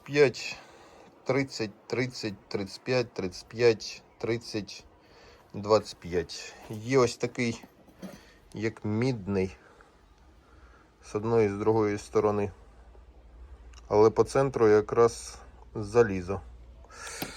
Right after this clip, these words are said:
Ціна за нього сто двадцять гривень. Цей в нас буде тридцять п'ять, цей в нас сорок гривень. Ключ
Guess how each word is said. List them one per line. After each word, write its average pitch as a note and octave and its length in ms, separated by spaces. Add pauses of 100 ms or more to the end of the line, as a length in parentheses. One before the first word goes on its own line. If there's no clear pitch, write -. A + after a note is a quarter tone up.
(420)
Ціна B2+ 320
за A#2+ 100
нього B2+ 280
сто C#3 480
двадцять G#2+ 400
гривень. F#2+ 400 (420)
Цей D3 200
в C3 40
нас G#2+ 160
буде A2+ 240
тридцять - 360
п'ять, - 680
цей C3 200
в G#2 60
нас G2 160
сорок D3+ 480
гривень. B2 480 (880)
Ключ - 600